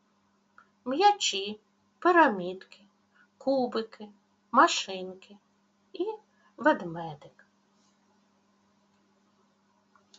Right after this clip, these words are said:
Дітки, порахуйте і скажіть мені, скільки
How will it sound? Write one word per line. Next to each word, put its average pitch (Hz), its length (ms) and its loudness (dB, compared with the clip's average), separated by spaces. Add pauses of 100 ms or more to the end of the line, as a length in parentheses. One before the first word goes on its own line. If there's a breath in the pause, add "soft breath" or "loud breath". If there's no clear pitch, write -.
(460 soft breath)
Дітки, 247 420 0
порахуйте 359 640 6
і 247 60 4
скажіть 277 500 0
мені, 202 220 -8
скільки 330 560 0